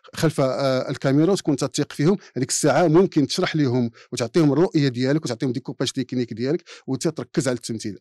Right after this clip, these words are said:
اما ان يعني تخدم يعني بواحد الرؤيه اللي انت بغيت تحققها انت بنفسك وتكون خلف الكاميرا، تكون، آه، امام الكاميرا، صعيب بزاف. آه، شوف، هو هاد القضيه ديال الممثل تولي مخرج هي ماشي جديده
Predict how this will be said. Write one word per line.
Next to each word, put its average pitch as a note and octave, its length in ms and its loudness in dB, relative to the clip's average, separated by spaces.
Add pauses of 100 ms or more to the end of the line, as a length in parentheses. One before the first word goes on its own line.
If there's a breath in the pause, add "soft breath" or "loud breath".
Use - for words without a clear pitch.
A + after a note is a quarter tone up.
اما D3 280 2
ان C#3 260 2 (320 loud breath)
يعني C3 560 0 (180 soft breath)
تخدم C#3+ 440 4 (100)
يعني C3 300 4 (120)
بواحد C3 480 -6
الرؤيه C#3+ 420 2
اللي C3+ 140 4
انت C3+ 140 2
بغيت C#3+ 180 0
تحققها - 480 -6
انت B2+ 180 -2
بنفسك F3+ 600 2 (240 loud breath)
وتكون C#3 240 -2
خلف D3+ 200 -2
الكاميرا، C#3 360 -2
تكون، B2 320 -2
آه، A2+ 300 -6
امام C3 120 -2
الكاميرا، C3 400 -4
صعيب G#2+ 320 -10 (240)
بزاف. - 440 -14 (460)
آه، F#3+ 280 0
شوف، F#3 220 -4
هو E3 180 2
هاد C#3+ 160 -2
القضيه D#3 260 -2
ديال C#3 140 0
الممثل C3 340 0
تولي A#2 260 -4
مخرج B2+ 480 -4
هي C3 440 -4
ماشي C3+ 240 0
جديده A#2+ 480 -2